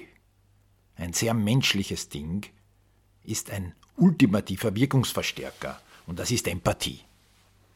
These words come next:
Jetzt höre ich dich sagen, „Schön und gut, ich bin aber Kopfmensch.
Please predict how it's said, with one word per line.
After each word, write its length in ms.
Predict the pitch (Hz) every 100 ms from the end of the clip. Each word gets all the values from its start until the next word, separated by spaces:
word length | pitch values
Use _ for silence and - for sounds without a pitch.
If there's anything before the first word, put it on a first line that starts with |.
| _ _ _ -
Jetzt 180 | 95 127
höre 100 | 127
ich 140 | -
dich 180 | 123 -
sagen, 540 | 104 104 131 143 117 - _ - _ _ -
„Schön 300 | - 143 156
und 180 | 120
gut, 500 | - 123 175 185 - - _ _ _ _ _ _ _ -
ich 100 | -
bin 160 | 120 123
aber 220 | 120 127
Kopfmensch. 840 | - 160 - 101 76 69 - -